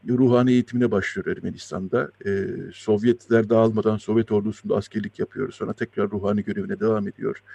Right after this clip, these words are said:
Başepiskopos Çulcuyan. E, gerçekten, e, daha önce de seninle iki hafta önce konuşmuştuk, yanlış hatırlamıyorsam. Korona olduğunu buradan duyurmuştuk. Tedavisini sürdüğünü duyurmuştuk. E, ancak Almanya'ya gönderilmesi, gönderilmesi söz konusuydu.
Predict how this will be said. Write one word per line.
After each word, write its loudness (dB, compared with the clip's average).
Başepiskopos -8
Çulcuyan. -6
E, 2
gerçekten, 0
e, 0
daha 8
önce 4
de 8
seninle 0
iki 6
hafta 6
önce 2
konuşmuştuk, -6
yanlış 0
hatırlamıyorsam. -2
Korona 2
olduğunu -2
buradan -2
duyurmuştuk. -2
Tedavisini 2
sürdüğünü -4
duyurmuştuk. -4
E, 4
ancak 4
Almanya'ya 6
gönderilmesi, 0
gönderilmesi -4
söz -8
konusuydu. -6